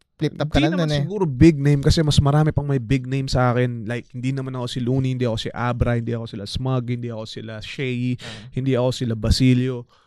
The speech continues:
Speaker 2: At sinasabi ko lahat ng to dahil binibigyan ko sila ng flowers kasi
Speaker 1: Ah,
Speaker 2: eh,
Speaker 1: ah, ah. They
Speaker 2: noon
Speaker 1: deserve
Speaker 2: pa lang,
Speaker 1: that.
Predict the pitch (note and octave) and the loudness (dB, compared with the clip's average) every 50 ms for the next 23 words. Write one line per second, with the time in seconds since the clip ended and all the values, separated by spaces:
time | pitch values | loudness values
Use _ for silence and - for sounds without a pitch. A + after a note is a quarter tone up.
0 | _ _ - - - - D#3+ D#3+ - D#3+ D3+ D3 D3+ C#3+ D3 C#3+ C3+ C3+ - C3+ | _ _ -14 -8 -4 -2 0 2 4 4 4 6 6 4 4 4 4 2 0 0
1 | B2+ A#2+ B2+ B2 A#2+ A#2 A#2+ A#2 A2 A#2 A#2 A#2 A2+ A#2 A2+ A#2 A2 G#2+ - A#2 | 2 4 4 6 6 6 4 2 0 -2 -2 -2 -2 -2 -2 -2 -4 -4 -4 -4
2 | A2+ A2+ A2+ G#2 - A2+ A2+ A2+ A2+ A2+ G#2+ - - G#2+ - - A#2 G#2+ G#2 A2 | -2 -2 -2 -2 0 2 2 4 4 2 0 -2 -4 -2 2 2 2 2 0 -2
3 | G#2+ A2+ F2+ D#2 G#2+ G#2 A2+ A#2+ - _ - A#2 B2 C3 C#3 C#3 - C3 B2 B2+ | -6 -8 -12 -14 -14 -16 -16 -18 -18 _ -8 -6 -4 -4 -4 -2 0 2 4 4
4 | C3 C3 C3 B2+ B2+ A#2 | 4 4 4 0 -4 -8